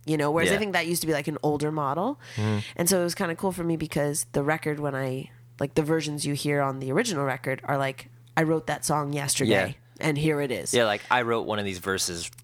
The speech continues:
Speaker 2: now.
Speaker 1: Now, exactly. And I
Speaker 2: <laughs>
Speaker 1: recorded it, and now this is, like, the lasting
Speaker 2: And now I'm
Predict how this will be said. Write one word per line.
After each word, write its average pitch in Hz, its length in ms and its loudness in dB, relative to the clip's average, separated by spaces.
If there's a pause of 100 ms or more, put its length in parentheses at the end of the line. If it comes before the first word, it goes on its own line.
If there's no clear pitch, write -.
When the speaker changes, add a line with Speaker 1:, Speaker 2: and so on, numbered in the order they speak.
(200)
Speaker 2:
now. 95 280 0
Speaker 1:
Now, 180 420 4
exactly. 196 380 6
And 170 80 4
I 180 80 6
Speaker 2:
<laughs> 185 140 0
Speaker 1:
recorded 165 320 0
it, 160 120 2
and 175 140 0
now 165 180 4
this 165 220 -2
is, 151 140 -2
like, 147 240 -2
the 139 240 -2
lasting 143 540 0
Speaker 2:
And 123 80 6
now 117 160 6
I'm 104 200 -4